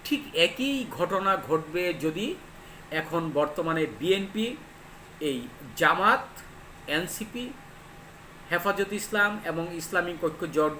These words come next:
জোটগুলোর সাথে যদি সম্পৃক্ত না হয়ে তাদের সাথে যদি কোনো প্রকার আলোচনা না করে, তাদের মধ্যে যদি বিভেদ সৃষ্টি করে, তাদের মধ্যে যদি কোনো প্রকার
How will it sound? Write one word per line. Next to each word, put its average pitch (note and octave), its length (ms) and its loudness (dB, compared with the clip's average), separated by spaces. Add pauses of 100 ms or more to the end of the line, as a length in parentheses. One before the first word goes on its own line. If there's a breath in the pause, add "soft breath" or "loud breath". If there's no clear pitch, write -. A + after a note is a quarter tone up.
(200)
জোটগুলোর E3+ 480 2
সাথে E3+ 340 -4
যদি D#3 240 -4 (360 loud breath)
সম্পৃক্ত B3 680 0
না C#3 200 2
হয়ে G#2 280 -10 (560)
তাদের F#3 340 8
সাথে G#3 380 -2
যদি G3 100 -6
কোনো A3+ 240 2
প্রকার G3 320 0
আলোচনা E3 560 4
না C#3+ 160 2
করে, C#3 220 -2
তাদের D3 340 0
মধ্যে E3 240 -4
যদি D#3 200 -6
বিভেদ E3 400 2
সৃষ্টি E3+ 360 -10
করে, F#3 200 0 (360 loud breath)
তাদের E3 300 2
মধ্যে F3 240 -2
যদি D#3 160 -2
কোনো C4+ 260 2
প্রকার D#3 340 0